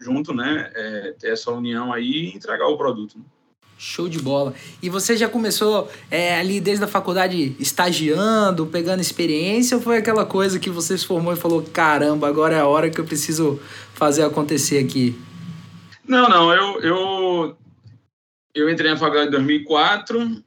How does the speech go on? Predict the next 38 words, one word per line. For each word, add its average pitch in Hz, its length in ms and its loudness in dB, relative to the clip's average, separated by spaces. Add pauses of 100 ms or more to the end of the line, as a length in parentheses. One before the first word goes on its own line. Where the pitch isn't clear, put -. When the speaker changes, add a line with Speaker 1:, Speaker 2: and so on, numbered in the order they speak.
(220)
Speaker 1:
dois 147 220 -2
mil 160 140 -2
e 156 40 -4
cinco 139 460 -4
eu 135 40 2
entrei, 127 600 0
ingressei, 123 480 -4
assim, 120 340 -6
em, 120 320 -4
em, 113 420 -4
em 120 240 -6
obras, 151 400 0
né? 143 200 -4 (340)
Comecei 113 340 -8
estagiando. 117 800 -6 (720)
E 117 120 -6
aí, 127 120 0
quando 147 180 -2
me 147 100 2
formei, 143 340 0
eu 151 100 0
tava 165 360 2
em, 131 480 -6
em, - 100 -12
trabalhando, 127 640 0
né? 139 100 -2
Então, 104 420 -6 (260)
foi 208 180 -4
meio 196 180 -4
que, 226 120 -8 (320)
foi 196 120 -2
natural, 180 540 2
né? 165 260 -4
Eu, 135 260 -6
eu, 131 120 -8
quando 156 160 0
me 170 120 0
formei, 180 680 0